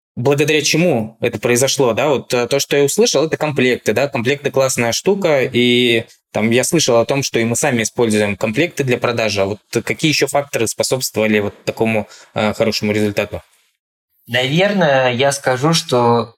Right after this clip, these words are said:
Speaker 2: такой ба-, базовая история, это, конечно, про, про системность и постоянные подсчёты, потому что мы всегда работали по модели Ф Б О. Я рассматривал историю с Ф Б С, но как бы не в нашей категории,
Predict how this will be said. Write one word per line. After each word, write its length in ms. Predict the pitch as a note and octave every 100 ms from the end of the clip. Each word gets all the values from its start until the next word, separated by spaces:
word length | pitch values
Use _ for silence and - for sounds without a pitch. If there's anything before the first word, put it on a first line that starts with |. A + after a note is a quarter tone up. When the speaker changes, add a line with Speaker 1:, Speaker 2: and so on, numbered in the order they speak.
| _
Speaker 2:
такой 220 | B2+ D3+
ба-, 320 | A#2 A#2 C#3+ A#2+
базовая 380 | D3 E3 C#3 B2+
история, 380 | A#2+ - G3+ C3
это, 200 | C3+ C3+
конечно, 840 | A2+ A#2 C3+ C#3+ - B2+ A2+ A2+ _ _
про, 580 | - A2+ B2 B2+ B2 A#2+ A#2 _ _ _ - - _ _
про 120 | C3+
системность 1000 | - C3+ - - F3 F3 G#2 F#2+ - - _ -
и 100 | A2+
постоянные 560 | A#2 - B2 C3 C3+
подсчёты, 500 | B2 B2 - D3+ B2+
потому 300 | G2+ - A#2
что 160 | A#2+ A#2+
мы 120 | B2+
всегда 340 | C3+ C3+ C3 B2+
работали 1300 | B2 A#2+ C3 B2+ A#2+ A2+ A#2 A#2 A2+ A2 A2 A2 - _
по 260 | A#2+ A#2 A#2
модели 380 | A#2 A#2+ B2
Ф 160 | A2+ -
Б 160 | A#2 B2+
О. 300 | E3+ G#3 - _ _ _ _
Я 280 | A2 A#2 A#2
рассматривал 840 | B2 - C3+ C3 B2 A2 G#2+ G#2+
историю 440 | G#2+ - B2 A2 G#2
с 80 | -
Ф 80 | A2
Б 220 | B2+ E3+
С, 140 | -
но 200 | A#2 A#2
как 180 | A2+ A2+
бы 60 | A2
не 100 | A#2
в 60 | A2+
нашей 260 | G2+ -
категории, 760 | - - G2+ B2 C#3 A2 G2